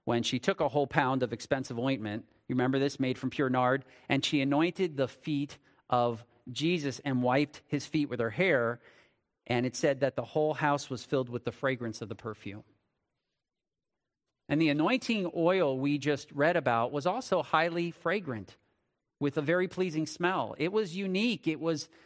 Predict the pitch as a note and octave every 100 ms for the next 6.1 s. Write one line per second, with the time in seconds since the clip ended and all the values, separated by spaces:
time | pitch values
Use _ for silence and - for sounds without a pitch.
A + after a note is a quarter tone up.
0 | _ - - F3+ F3+ - G3+ D3+ E3 -
1 | G#3+ G3+ F#3 F3 D#3+ C#3+ G#2 G#2+ - _
2 | _ - D3+ - F3+ D#3+ - C3 - D#3
3 | A2 - - _ _ _ - G3+ E3 A3+
4 | F#3 G#2+ - _ _ _ _ _ _ _
5 | _ _ _ _ _ _ _ C#3+ G3+ -